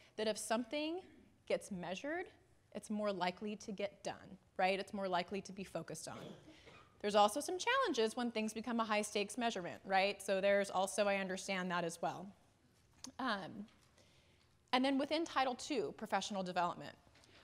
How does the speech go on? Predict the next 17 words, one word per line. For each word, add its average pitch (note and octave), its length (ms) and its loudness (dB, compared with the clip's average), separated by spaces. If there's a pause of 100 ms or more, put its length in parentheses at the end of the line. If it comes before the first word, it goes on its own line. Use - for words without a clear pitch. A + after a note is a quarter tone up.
(240)
for C4+ 160 -2
the C4 100 4
first C#4 340 0
time, D#4+ 340 -2
it A3 120 -2 (100)
actually C4 540 -4
included A3+ 840 -4 (140)
physical E4 340 -2
health A3+ 420 2 (240)
and A3+ 120 -4
health G#3 240 2
education G#3+ 500 -2
teachers, G3 600 -4
mental G#3 260 -2
health G3 360 -2
folks, G3 320 -2 (420)
nurses, G3+ 680 -2